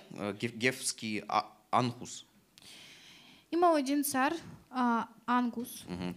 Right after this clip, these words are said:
Speaker 1: И тут нап-,
Speaker 2: Гевский.
Speaker 1: тут написано: «Давид положил слова эти в сердце своём и сильно боялся Анхуса, царя Гевского. И изменил лицо своё перед ним, и притворился безумным в их глазах, и чертил на дверях, пускал слюну на бороде своей. И сказал Анхус с рабам своим: „Видите, он человек сумасшедший.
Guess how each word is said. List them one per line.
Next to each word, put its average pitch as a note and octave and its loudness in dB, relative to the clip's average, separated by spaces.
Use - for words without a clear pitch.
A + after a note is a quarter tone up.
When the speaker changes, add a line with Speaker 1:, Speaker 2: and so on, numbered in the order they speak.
Speaker 1:
И A#2 -8
тут C3+ 0
нап-, C#3+ 2
Speaker 2:
Гевский. B2+ -2
Speaker 1:
тут C3 -6
написано: G2+ -2
«Давид D#3 4
положил D#3+ 8
слова C#3 6
эти C3+ 0
в A#2 -2
сердце A#2+ 2
своём C#3 4
и A#2+ 2
сильно F#3+ 4
боялся C3+ 6
Анхуса, B2 4
царя A#2+ 2
Гевского. G#2 0
И B2 2
изменил F3+ 6
лицо D#3 4
своё C3 4
перед A#2+ 2
ним, E3+ 2
и C3 4
притворился C3+ 0
безумным B2 2
в B2+ 0
их A2+ -2
глазах, A2 0
и A#2+ -4
чертил C#3 0
на B2+ 2
дверях, C3+ 4
пускал D3+ 4
слюну C#3+ 0
на E3 2
бороде C#3+ 4
своей. B2+ 0
И B2 -4
сказал D#3 4
Анхус C3+ 2
с - -2
рабам B2 0
своим: A2+ -2
„Видите, G3 -4
он B2 0
человек D#3+ -2
сумасшедший. C3+ -2